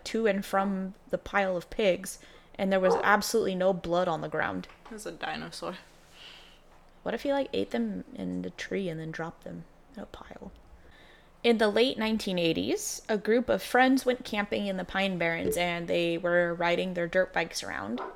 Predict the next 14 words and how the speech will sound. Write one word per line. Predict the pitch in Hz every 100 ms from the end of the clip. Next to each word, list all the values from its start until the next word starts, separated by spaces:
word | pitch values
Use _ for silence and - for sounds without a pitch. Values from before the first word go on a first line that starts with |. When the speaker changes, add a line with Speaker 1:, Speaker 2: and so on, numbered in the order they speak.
| -
Speaker 1:
and | 180 180 175 175 175 - - - - -
while | 190 190
riding | 185 190 220 208
down | 190 180
one | 180
of | 180 -
the | -
trails, | - 262 208 180 185 - -
all | 202 214 214 214 220
of | 202 185
the | 190
dirt | 180 180 -
bikes | 175 170 -
stalled. | - - 175 - -